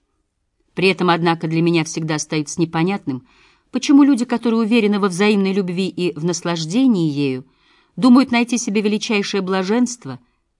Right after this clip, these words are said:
не предпочитают лучше решиться на самый крайний шаг, пренебречь всеми житейскими отношениями, перенести всякие неудобства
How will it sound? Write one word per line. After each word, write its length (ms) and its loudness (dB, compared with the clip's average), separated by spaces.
не 140 2
предпочитают 1080 -4
лучше 500 2
решиться 500 -4
на 120 0
самый 360 0
крайний 520 -4
шаг, 480 -8
пренебречь 720 2
всеми 460 -2
житейскими 600 -6
отношениями, 840 -4
перенести 500 2
всякие 540 -4
неудобства 1120 -4